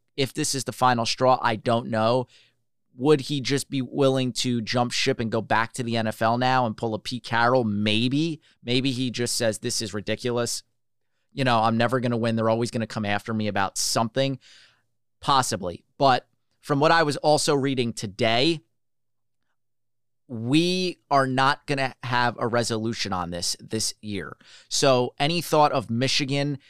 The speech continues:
not making the C F P or, or, wha-, or, or not, you know, getting some sort of violation, some bowl violation, you know, some bowl bans or anything like that, no, because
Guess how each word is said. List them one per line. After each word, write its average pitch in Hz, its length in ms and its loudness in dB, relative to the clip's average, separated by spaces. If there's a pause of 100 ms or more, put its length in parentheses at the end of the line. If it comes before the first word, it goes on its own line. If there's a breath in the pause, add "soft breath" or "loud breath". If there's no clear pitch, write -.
(160 soft breath)
not 123 340 0
making 135 320 -2
the 120 80 -2
C 131 260 -2
F 127 200 -2
P 127 580 -4
or, 113 220 -2
or, 113 180 -4
wha-, 110 320 -6
or, 110 300 0
or 113 140 0
not, 117 460 2
you 120 160 -2
know, 104 200 0
getting 127 360 -2
some 120 240 -2
sort 120 240 -4
of 107 80 -6
violation, 117 840 0
some 110 220 -4
bowl 120 520 2 (200 soft breath)
violation, 120 800 0 (100)
you 113 140 -4
know, 104 100 0
some 104 240 -4
bowl 123 360 4
bans 120 560 0
or 110 100 2
anything 117 320 -2
like 110 240 0
that, 110 220 0
no, 104 260 2
because 107 400 -4